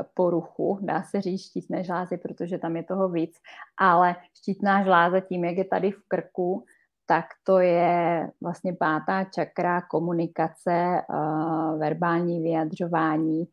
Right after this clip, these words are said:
Štítná žláza je náš emoční štít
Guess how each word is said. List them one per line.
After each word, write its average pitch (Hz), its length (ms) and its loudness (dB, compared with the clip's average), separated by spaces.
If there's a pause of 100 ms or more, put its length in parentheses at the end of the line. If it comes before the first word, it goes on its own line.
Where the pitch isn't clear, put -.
(240)
Štítná 180 540 0
žláza 180 500 2
je 180 180 2
náš 175 500 0
emoční 185 680 0
štít 143 520 -4